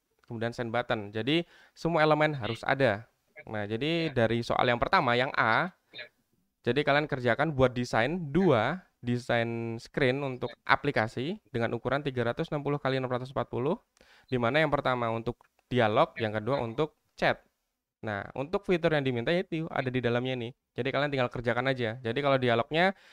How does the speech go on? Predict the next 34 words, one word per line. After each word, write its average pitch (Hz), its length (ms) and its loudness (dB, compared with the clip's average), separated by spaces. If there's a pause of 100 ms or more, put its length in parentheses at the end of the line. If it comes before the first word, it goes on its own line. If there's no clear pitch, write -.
kalian 139 200 6
minta 139 200 4
desain 127 320 0
untuk 127 240 0
avatar, 120 320 2
udah 170 160 0
buat 117 160 0
desain 120 320 -2
untuk 120 160 -4
avatar, 139 400 2
kemudian 113 400 -2
full 143 240 0
name, 135 320 -2 (160)
kemudian 113 400 -2 (320)
message 120 240 -6
preview-nya. 110 640 -6 (880)
Itu 143 80 0
yang 143 160 0
A. 143 240 4 (320)
Selesai, 170 400 0
kalian 139 240 2
bisa 127 240 0
buat 113 160 -2
itu, 180 320 0 (720)
aman. 120 400 2 (720)
Kemudian 185 800 2
ada 143 400 2
soal 196 560 4
B 139 160 4
satu. 196 400 2 (400)
Nah, 117 160 0
kalian 160 240 2
diminta 180 320 4
untuk 196 160 2